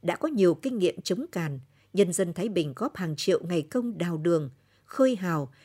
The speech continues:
làm tê liệt hai con đường huyết mạch số mười và số ba mươi chín.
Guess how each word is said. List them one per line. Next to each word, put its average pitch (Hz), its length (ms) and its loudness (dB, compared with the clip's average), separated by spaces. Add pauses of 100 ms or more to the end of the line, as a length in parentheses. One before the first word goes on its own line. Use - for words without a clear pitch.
làm 160 260 0
tê 254 240 2
liệt 175 240 2
hai 220 180 -4
con 190 200 -2
đường 131 260 -2
huyết - 200 -4
mạch 160 200 -6
số 175 180 0
mười 175 320 0
và 135 120 -4
số 156 180 -4
ba 190 160 -4
mươi 170 160 -2
chín. 160 280 -2